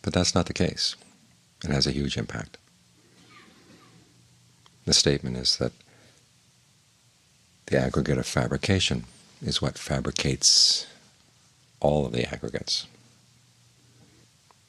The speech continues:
That for the sake of experiencing form, you fabricate form. For the sake of feeling a feeling, you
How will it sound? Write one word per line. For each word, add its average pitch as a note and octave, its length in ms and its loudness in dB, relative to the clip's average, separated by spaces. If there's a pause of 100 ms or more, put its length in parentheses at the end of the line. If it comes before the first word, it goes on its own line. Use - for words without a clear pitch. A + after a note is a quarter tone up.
(720)
That - 100 -10
for - 140 -2
the B1 80 2
sake - 280 4
of B1+ 140 0 (1400)
experiencing C2+ 680 2
form, D2 400 0
you C#2 120 2
fabricate C#2+ 600 0
form. G#1+ 340 -4 (3500)
For - 100 -6
the C#2 60 0
sake - 260 2
of - 60 -10
feeling A#1+ 320 -4
a A#1+ 60 -4
feeling, E2 400 0
you C2 240 -2